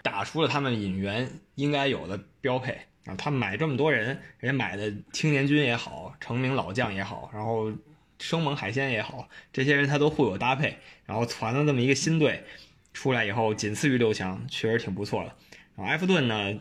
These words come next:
主要是那买那个理查利松啊，这个小孩儿确实很猛，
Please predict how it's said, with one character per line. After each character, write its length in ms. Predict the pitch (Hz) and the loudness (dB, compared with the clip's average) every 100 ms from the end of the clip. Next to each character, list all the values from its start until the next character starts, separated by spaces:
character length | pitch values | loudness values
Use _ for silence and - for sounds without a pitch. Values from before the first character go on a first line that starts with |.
| - | -4
主 140 | 110 | -2
要 140 | 117 | 0
是 120 | 131 135 | 2 4
那 120 | 123 | 4
买 260 | 110 98 98 | 2 -2 0
那 160 | 117 | 2
个 80 | 113 | 2
理 120 | 104 | 0
查 200 | 95 113 | 0 0
利 120 | 131 | 0
松 240 | 104 131 131 - | 0 -2 -2 -6
啊， 220 | 104 92 - - | -8 -8 -10 -16
这 160 | - 120 | -4 0
个 140 | 107 | 0
小 160 | 95 92 | 0 -4
孩 80 | 95 | -2
儿 140 | 101 | -2
确 200 | 101 - | -2 -2
实 80 | 104 | -2
很 160 | 117 117 | -2 -2
猛， 300 | 120 92 | -2 -4